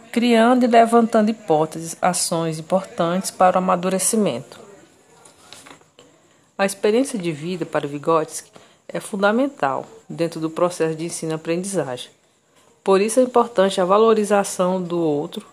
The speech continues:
e a troca de experiências. Enfim, vimos que com apenas trinta e sete anos, Vygotsky deixou grande contribuição para a educação. Sua marca está registrada na B N C C,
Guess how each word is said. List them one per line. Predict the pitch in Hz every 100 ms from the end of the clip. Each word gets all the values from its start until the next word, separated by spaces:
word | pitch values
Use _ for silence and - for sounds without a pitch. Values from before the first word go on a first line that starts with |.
| -
e | 190
a | 180
troca | 180 165 170
de | 180
experiências. | - - 196 240 196 131 - - - - - _ - - - -
Enfim, | 214 247 - 156 143 - _ - - _
vimos | 170 226 226
que | -
com | -
apenas | 202 202 233 262
trinta | 262 233
e | 226
sete | 175 165 -
anos, | 151 170 165 147
Vygotsky | 156 156 175 175 -
deixou | 165 165 180
grande | 160 175 226
contribuição | - 233 226 208 202 - 170 175
para | 175
a | 180
educação. | 180 - 240 - - 131 - _ _ - _ _ _ _
Sua | - - 202
marca | 196 196 214 190
está | - 175
registrada | 165 156 160 - 160 156
na | 156 151
B | 151 156
N | 147
C | 147 185
C, | 180 - 147 175